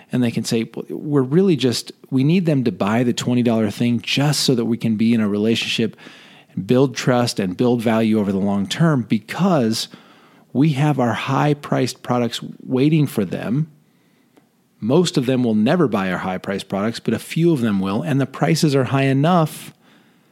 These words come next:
that we can not only recoup our advertising cost, but we can make a lot of profit as well. If you are a company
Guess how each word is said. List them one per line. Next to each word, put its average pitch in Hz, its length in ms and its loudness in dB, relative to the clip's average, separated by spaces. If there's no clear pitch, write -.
that 135 160 2
we 139 80 2
can 135 160 0
not 135 160 2
only 151 220 2
recoup 123 400 0
our 117 80 2
advertising 117 640 0
cost, 101 540 -6
but 117 200 0
we 135 160 2
can 143 500 0
make 143 240 0
a 143 40 6
lot 139 160 4
of 135 80 -2
profit 131 420 -2
as 123 200 -2
well. 123 420 -2
If 131 160 0
you 151 260 2
are 175 160 4
a 135 60 2
company 113 640 0